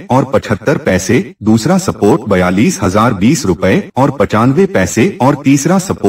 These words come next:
इकतालीस हजार एक सौ अस्सी रुपए और पचास पैसे। फिर भी हमें कल की एशियन मार्केट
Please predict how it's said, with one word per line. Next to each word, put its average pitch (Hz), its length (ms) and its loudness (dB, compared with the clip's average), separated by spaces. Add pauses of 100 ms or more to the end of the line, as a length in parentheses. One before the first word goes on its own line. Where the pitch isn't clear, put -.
(240)
इकतालीस 107 600 0
हजार 104 400 0
एक 180 220 2
सौ 156 180 0
अस्सी 160 400 -2
रुपए 101 500 0
और 127 140 2
पचास 107 480 -2
पैसे। 92 280 0 (360)
फिर 214 220 4
भी 170 180 4
हमें 104 280 4
कल 98 200 2 (160)
की 202 100 2 (120)
एशियन 127 340 4
मार्केट 92 440 0